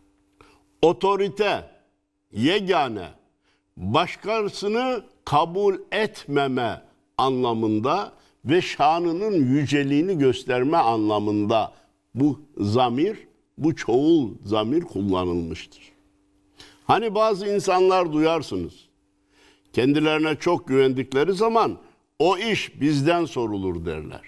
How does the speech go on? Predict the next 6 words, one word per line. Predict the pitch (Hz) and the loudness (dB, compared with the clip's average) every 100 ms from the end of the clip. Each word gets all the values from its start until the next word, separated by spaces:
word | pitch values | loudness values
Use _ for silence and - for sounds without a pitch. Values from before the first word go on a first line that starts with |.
| - _ _ _ _ _ _ | -20 _ _ _ _ _ _
Halbuki | 131 175 214 233 | -2 -2 -6 -6
tekildir, | 190 196 196 262 226 131 85 - _ _ _ | -2 -2 -4 -6 -4 -4 -4 -14 _ _ _
"benden | 101 143 175 196 233 | -2 0 0 -2 -4
sorulur" | - 160 143 127 120 110 | -4 -2 0 0 0 0
demesi | 107 104 95 92 | 0 0 -2 -2
gerekir. | 92 82 78 | -2 -2 -6